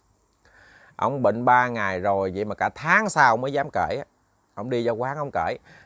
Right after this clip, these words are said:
Thì cái lúc mà ông ra quán ông cởi là cái bữa đó ông nhậu ông mới cởi, chứ không phải bình thường ông cởi đâu. Ông không dám cởi. Tại ông nói không cởi mà còn bệnh vậy đó, nhưng mà kiểu mà nhậu nhậu vô ba mớ á. Cái, ờ, không thấy sợ.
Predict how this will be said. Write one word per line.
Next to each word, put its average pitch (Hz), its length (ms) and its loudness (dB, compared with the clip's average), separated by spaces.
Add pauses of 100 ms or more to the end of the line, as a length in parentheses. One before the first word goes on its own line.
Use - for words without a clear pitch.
Thì 110 100 -2
cái 139 140 0
lúc 202 260 2
mà 123 120 -2
ông 120 140 -2
ra 143 120 4
quán 147 240 4
ông 175 140 -4
cởi 104 140 0
là 113 160 0
cái 131 60 -6
bữa 127 180 -2
đó 156 100 0
ông 165 220 -2
nhậu 123 120 -4
ông 135 200 4
mới 160 100 2
cởi, 131 280 0
chứ 190 120 -4
không 175 60 -4
phải 156 140 -2
bình 120 160 -2
thường 113 160 0
ông 139 60 -8
cởi 135 200 0
đâu. 156 220 2 (840)
Ông 123 120 -6
không 196 180 2
dám 214 140 -2
cởi. 143 260 4 (360)
Tại 110 100 0
ông 160 80 0
nói 180 80 -2
không 151 200 2
cởi 123 220 4
mà 180 60 -4
còn 117 180 -4
bệnh 127 200 -2
vậy 131 120 -4
đó, 147 120 -2
nhưng 147 100 -8
mà 113 60 -10
kiểu 131 140 -6
mà 135 60 -4
nhậu 104 220 -8
nhậu 117 300 -6
vô 127 80 -6
ba 127 100 -2
mớ 143 260 -2
á. 214 120 -4 (600)
Cái, 143 300 0
ờ, 117 560 -2
không 127 120 -4
thấy 170 100 0
sợ. 98 300 2